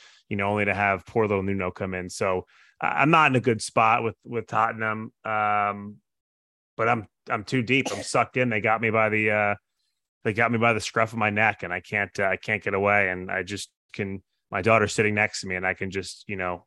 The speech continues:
it's cute as it is when, when she says, "Come on, you Spurs," I just need to just try to steer her in another direction,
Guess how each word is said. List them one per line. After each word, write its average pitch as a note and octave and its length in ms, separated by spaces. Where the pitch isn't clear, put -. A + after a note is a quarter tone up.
it's - 240
cute A#2 240
as A2+ 160
it G#2 60
is G#2+ 240
when, G2 280
when G2+ 200
she G2+ 200
says, G#2 300
"Come G#2+ 200
on, G#2 140
you G2 100
Spurs," G2+ 580
I G2 160
just F#2 240
need G2 180
to G2 100
just F2+ 220
try G2+ 200
to F#2 200
steer A2+ 300
her C#3 120
in A#2+ 60
another A2+ 240
direction, G2 640